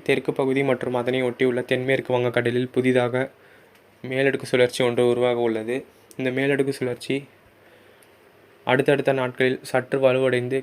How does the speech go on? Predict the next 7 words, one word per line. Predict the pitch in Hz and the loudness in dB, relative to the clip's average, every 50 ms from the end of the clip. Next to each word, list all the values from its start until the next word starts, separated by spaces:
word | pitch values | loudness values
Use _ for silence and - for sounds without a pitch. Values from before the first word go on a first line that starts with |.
| - | -4
கீழடுக்கு | - 143 143 143 139 131 131 127 123 | -2 -2 0 2 2 0 0 -2 -4
சுழற்சியாக | - 127 123 120 - - - 123 120 123 | -4 -2 -2 -2 -2 0 0 0 2 2
வலுப்பெற்று | 120 120 120 123 120 - 120 110 - 127 131 135 - - - - - _ _ - - - _ _ _ _ - - - - - - - _ - | 2 0 0 -2 -2 -2 -4 -4 -2 -2 -4 -4 -4 -8 -20 -20 -20 _ _ -20 -20 -20 _ _ _ _ -20 -20 -20 -20 -20 -20 -20 _ -4
குமரிக்கடல் | - 135 139 147 151 147 - 135 135 135 135 | -2 0 2 2 2 2 2 4 4 4 2
மற்றும் | 135 127 123 - 127 127 127 123 | 2 -2 -4 -4 -4 -4 -2 -2
அதனை | 123 131 131 135 | 0 0 0 0
ஒட்டியுள்ள | 131 120 - - 131 127 123 120 | -2 -4 -2 -2 -2 -2 -2 -2